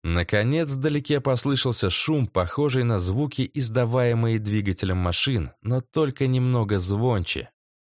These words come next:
Щуп показал наличие шести объектов, быстро приближающихся тройками.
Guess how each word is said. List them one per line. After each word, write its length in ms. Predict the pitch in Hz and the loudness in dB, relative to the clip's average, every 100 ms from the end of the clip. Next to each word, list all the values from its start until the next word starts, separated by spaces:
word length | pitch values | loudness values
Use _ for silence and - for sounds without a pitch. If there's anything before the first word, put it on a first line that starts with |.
| _ - | _ -4
Щуп 360 | - - 139 | 0 2 0
показал 480 | - 143 147 139 143 | 0 0 2 2 2
наличие 460 | 139 139 139 - 127 | 2 2 2 2 2
шести 360 | 131 117 - | 2 0 2
объектов, 640 | 110 92 113 131 - 123 101 | 2 2 0 0 0 -2 -2
быстро 440 | 110 139 - 127 | -2 0 0 0
приближающихся 960 | 123 123 113 107 101 120 101 107 - 95 | 0 0 2 2 2 2 2 0 0 -2
тройками. 720 | - 120 110 - 76 64 | 0 2 2 0 -4 -4